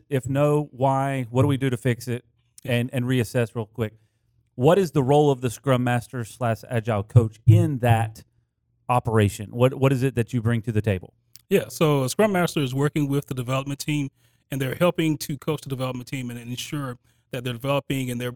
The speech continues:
Speaker 2: they're, they're meeting their goals, they're bringing value, they're working together. So a big, um, aspect of, of being a Scrum Master is servant leadership.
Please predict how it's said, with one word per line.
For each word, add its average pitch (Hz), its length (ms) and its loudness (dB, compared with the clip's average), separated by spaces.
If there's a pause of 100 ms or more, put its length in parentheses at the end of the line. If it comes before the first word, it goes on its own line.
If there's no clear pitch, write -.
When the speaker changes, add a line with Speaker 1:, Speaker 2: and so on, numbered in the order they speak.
Speaker 2:
they're, 127 160 -12 (160)
they're 127 160 -4
meeting 139 280 0
their 131 120 -4
goals, 127 360 -4
they're 123 100 -12
bringing 131 320 -6
value, 123 480 -6
they're 120 160 -12
working 127 320 -12
together. 123 360 -10
So 120 280 -10 (320)
a 156 40 -4
big, 165 160 2 (160)
um, 123 540 -8 (300)
aspect 151 400 -2
of, 143 240 -2
of 135 280 -6
being 143 220 0
a 139 60 -2
Scrum 147 240 -6
Master 156 360 -8 (380)
is 135 180 -2
servant 139 320 -4
leadership. 127 420 -6